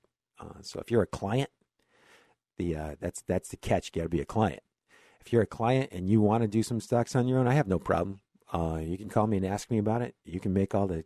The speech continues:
the buys and sells yourself, and you can ask what my opinion is if you are a client. Okay, so, uh,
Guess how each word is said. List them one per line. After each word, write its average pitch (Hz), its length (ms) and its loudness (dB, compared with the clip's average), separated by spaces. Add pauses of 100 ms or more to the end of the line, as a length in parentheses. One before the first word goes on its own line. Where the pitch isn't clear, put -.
the 78 480 -6
buys 98 260 -2
and 87 100 -4
sells 101 260 0
yourself, 104 480 0 (100)
and 85 400 -4
you 87 80 -10
can 87 120 -2
ask 92 200 -4
what - 140 -2
my 95 80 -4
opinion 95 380 2
is 78 220 -6 (300)
if - 280 2
you 92 160 4
are - 200 -4
a 69 180 -8
client. 104 400 -4 (520)
Okay, - 160 -18 (540)
so, 80 500 -4
uh, 82 120 -12